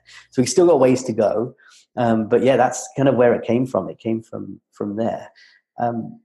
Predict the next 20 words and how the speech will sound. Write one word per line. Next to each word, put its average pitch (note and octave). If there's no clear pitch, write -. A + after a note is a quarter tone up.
just C3+
to, B2+
I A#2
guess, A#2+
again, A2
another A2+
disclaimer B2+
quickly G2
is G2
that, -
um, G2+
we C3
will B2+
not A#2+
say B2
on A2
our G#2
marketing G#2
that, G2+
uh, G#2